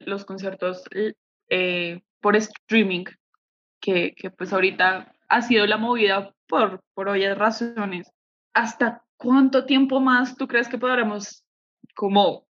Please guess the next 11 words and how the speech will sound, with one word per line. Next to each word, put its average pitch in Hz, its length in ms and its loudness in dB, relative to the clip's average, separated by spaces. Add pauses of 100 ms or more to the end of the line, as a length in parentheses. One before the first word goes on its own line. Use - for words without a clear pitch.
(200)
seguir 220 300 0
con 208 120 -2
los 196 120 -2
streaming? 214 560 0 (240)
Como 180 640 -6 (220)
así 220 260 2
sea 220 300 2
incluso 240 680 0
después 233 380 0
del 175 220 -4
covid. 208 340 2